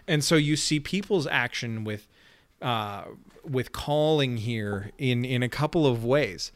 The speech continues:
Uh, one is, is the calling in the sense that we, that we speak of in the explanation of this doctrine, that we call people to repent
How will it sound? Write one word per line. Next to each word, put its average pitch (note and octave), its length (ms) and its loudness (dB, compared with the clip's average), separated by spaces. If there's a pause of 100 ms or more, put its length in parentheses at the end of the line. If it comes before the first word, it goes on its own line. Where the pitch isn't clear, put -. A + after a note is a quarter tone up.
(440)
Uh, G#2 360 -6
one C3+ 500 0
is, A#2+ 580 -2
is A#2 500 -4
the A#2+ 160 -4
calling C3 440 0
in A#2 140 0
the A#2 60 -2
sense A#2+ 300 -4
that A#2 140 -4
we, A#2 200 -2
that A#2 220 -4
we A2+ 80 -4
speak - 420 -6
of G#2+ 340 -4
in G#2+ 340 -6 (440)
the A#2 400 -6
explanation C3 760 -2
of A#2 140 -6
this A2 180 -8
doctrine, G#2+ 560 -8
that G#2+ 220 -8 (1040)
we C3+ 680 -2 (540)
call A#2 720 -2 (200)
people A#2+ 580 -6 (120)
to D3 600 -4 (320)
repent A2+ 440 -8